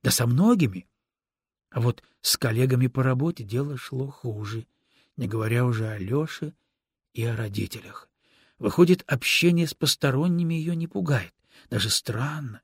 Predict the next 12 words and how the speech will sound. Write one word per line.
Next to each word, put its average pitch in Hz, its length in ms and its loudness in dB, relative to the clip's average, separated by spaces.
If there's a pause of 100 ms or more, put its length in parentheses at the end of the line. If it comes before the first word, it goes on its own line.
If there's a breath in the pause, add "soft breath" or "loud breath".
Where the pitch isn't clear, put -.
(280 soft breath)
почему 123 320 0
она 135 120 2
сама 131 380 0
не 151 100 0
заметила 135 680 -2
этого, 110 320 -4 (240 soft breath)
пока 123 340 0 (200 soft breath)
психоаналитик 135 800 -2
не 95 80 -4
спросил. - 520 -8 (1120)
Вы 110 240 -4
правы. 127 460 -2